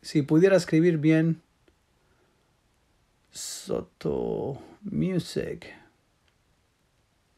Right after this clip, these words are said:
Ahora, si tú quieres hacerlo más bonito, eh, como se debe ser, pues lo haces. Eh, esta pantallita tiene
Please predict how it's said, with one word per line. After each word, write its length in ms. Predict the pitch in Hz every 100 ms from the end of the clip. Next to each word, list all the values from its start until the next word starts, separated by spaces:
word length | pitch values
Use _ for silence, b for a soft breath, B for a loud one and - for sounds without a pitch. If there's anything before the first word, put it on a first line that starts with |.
| b b b b b b b
Ahora, 240 | 135 175 170
si 120 | 135
tú 100 | 143
quieres 220 | 220 185
hacerlo 360 | 170 180 175 135
más 260 | 143 196
bonito, 640 | 180 165 170 170 180 170 b b b _
eh, 500 | 135 131 131 127 127 123
como 240 | 131 131
se 120 | -
debe 220 | 170 190 175
ser, 280 | 202 233
pues 260 | - 139 127
lo 120 | 139
haces. 480 | 147 - 156 147 - b b b b _
Eh, 420 | 127 127 127 - _ -
esta 260 | 156 175
pantallita 500 | 170 156 147 151 151
tiene 600 | 139 151 147 139 135 -